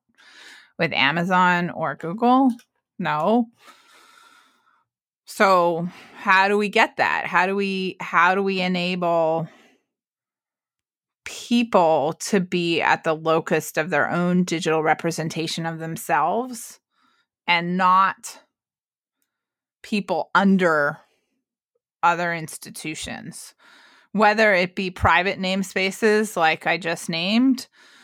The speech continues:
or public namespaces? Like, the phone number system is a global registry that's run by the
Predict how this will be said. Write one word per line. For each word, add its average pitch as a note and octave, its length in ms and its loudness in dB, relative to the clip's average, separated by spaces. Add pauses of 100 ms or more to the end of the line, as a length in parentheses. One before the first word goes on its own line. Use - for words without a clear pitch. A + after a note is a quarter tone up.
(320)
or F#3 220 4
public A3 460 2
namespaces? D3+ 1000 -8
Like, E3+ 280 -2
the F3+ 120 0
phone G#3+ 640 2 (500)
number F3 580 0
system F3 600 -4
is E3+ 160 -4
a E3 60 0
global F#3 840 2
registry E3 880 -2 (400)
that's - 280 -8 (160)
run F3+ 600 2 (300)
by E3 220 4
the E3 160 -4